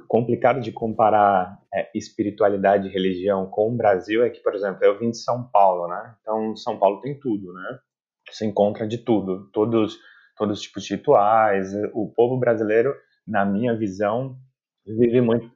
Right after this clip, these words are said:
acaba vivendo muito mais do que o povo alemão. O alemão, acho que ele é mais, é, mental, é um povo mais,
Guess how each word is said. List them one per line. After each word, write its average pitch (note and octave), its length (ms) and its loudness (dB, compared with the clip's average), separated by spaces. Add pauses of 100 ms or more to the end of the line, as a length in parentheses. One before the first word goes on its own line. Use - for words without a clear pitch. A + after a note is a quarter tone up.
acaba A#2 240 2
vivendo A#2 400 2
muito A2+ 320 0
mais A2 400 2
do A#2 160 0
que A2+ 100 -4
o A#2+ 160 4
povo A#2 260 2
alemão. A#2 240 0
O G2+ 40 0
alemão, G2+ 320 -2
acho - 160 -10
que - 60 -10
ele B2 80 -2
é A#2 40 -4
mais, A2 460 -8 (460)
é, F#2 60 -4
mental, G2 720 4
é - 40 -2
um F#2+ 60 -8
povo G2 240 -2
mais, F#2+ 800 -2